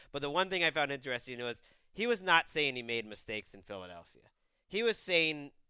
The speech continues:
basically how things went in Philadelphia. There were reasons for that, and he doesn't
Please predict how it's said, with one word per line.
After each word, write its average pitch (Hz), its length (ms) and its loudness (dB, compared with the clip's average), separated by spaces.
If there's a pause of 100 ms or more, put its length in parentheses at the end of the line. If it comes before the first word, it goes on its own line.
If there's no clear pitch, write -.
(140)
basically 151 760 0 (200)
how 175 180 10
things 185 360 -8
went 160 180 -2
in 151 100 -8
Philadelphia. 135 760 0 (240)
There 135 140 0
were 127 140 -2
reasons 156 520 -6
for 143 160 -8
that, 139 340 4
and 120 120 -8
he 123 80 -6
doesn't 139 340 -2